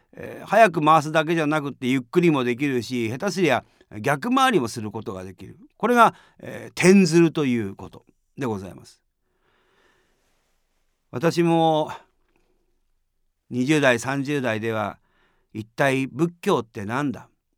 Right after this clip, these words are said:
寺ってなんだ？坊主ってなんだ？そして人生ってなんだ？夫とはなんだ？なんていうことをずっと考えて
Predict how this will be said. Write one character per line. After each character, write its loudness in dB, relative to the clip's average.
寺 4
っ -6
て -12
な -8
ん -4
だ？ -12
坊 6
主 -6
っ -8
て -14
な -6
ん -6
だ？ -16
そ -14
し -14
て -2
人 2
生 -4
っ -14
て -16
な -6
ん -6
だ？ -16
夫 0
と 2
は 4
な -6
ん -4
だ？ -14
な 4
ん -2
て 0
い 0
う -2
こ -6
と 0
を -2
ず -2
っ -14
と 2
考 -2
え 0
て -2